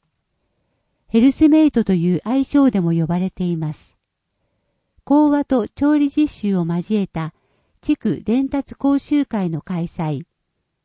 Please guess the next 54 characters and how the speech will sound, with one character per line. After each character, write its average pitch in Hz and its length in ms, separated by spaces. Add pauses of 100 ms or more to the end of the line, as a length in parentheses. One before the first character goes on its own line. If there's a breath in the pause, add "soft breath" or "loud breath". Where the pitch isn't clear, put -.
(120)
住 285 300
民 277 240
健 277 300
診 277 260
会 277 280
場 170 220
で 202 120
の 170 140
啓 220 220
発 196 280
や、 180 260 (540)
親 269 200
子 294 140
向 269 160
け 277 140
の 254 160
料 262 200
理 269 140
教 262 280
室、 - 360 (600)
地 311 180
域 247 180
の 185 140
防 247 240
災 285 240
訓 277 320
練 175 240
な 190 120
ど、 156 200 (580)
市 320 220
民 262 180
の 180 120
健 262 300
康 269 140
増 254 220
進 247 240
の 240 100
た 233 140
め 214 120
に 175 260
様 254 300
々 226 220
な 165 160
活 196 300
動 240 180
に 233 140
取 226 140
り 233 100
組 254 240
ん 202 40
で 160 80
い 147 120
ま 139 140
す。 - 200